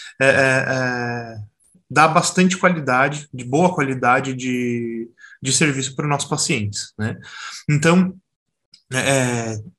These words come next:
é, é necessário uma série de equipamentos pra poder,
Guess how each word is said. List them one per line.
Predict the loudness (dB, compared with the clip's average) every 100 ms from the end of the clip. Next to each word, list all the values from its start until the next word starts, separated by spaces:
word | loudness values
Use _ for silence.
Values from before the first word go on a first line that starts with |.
| _ _ -8
é, | -4 2
é | 6
necessário | 6 6 4 4 4
uma | 4
série | 4 4 2
de | 0
equipamentos | 0 0 2 2 0
pra | -2 -4
poder, | -2 0 2 0